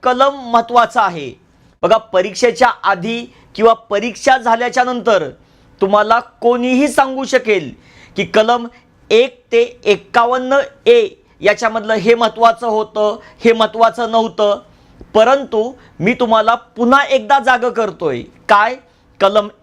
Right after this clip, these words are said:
एक पासून एक्कावन्न ए पर्यंत प्रत्येक कलम महत्त्वाचा आहे. त्याचं कारण म्हणजे की आयोगाने कधी ना कधी ते कलम विचारलेलंच आहे. कलम एक्कावन्न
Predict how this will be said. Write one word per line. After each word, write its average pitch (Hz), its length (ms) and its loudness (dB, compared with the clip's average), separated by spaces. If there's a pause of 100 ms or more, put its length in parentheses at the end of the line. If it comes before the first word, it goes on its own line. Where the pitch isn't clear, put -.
(100)
एक 277 340 2
पासून 208 440 -6 (360)
एक्कावन्न 254 800 0 (220)
ए 262 160 6
पर्यंत 240 520 -2 (640)
प्रत्येक 294 680 0 (160)
कलम 277 400 0
महत्त्वाचा 233 520 0
आहे. 143 220 -4 (220)
त्याचं 190 280 -2 (180)
कारण 240 300 2
म्हणजे 254 300 -2
की 214 260 -8 (420)
आयोगाने 233 560 0 (440)
कधी 233 300 2
ना 302 140 4
कधी 240 440 -2 (280)
ते 233 100 4
कलम 233 420 -2
विचारलेलंच 233 840 0
आहे. 196 380 0 (460)
कलम 226 220 2 (120)
एक्कावन्न 254 640 0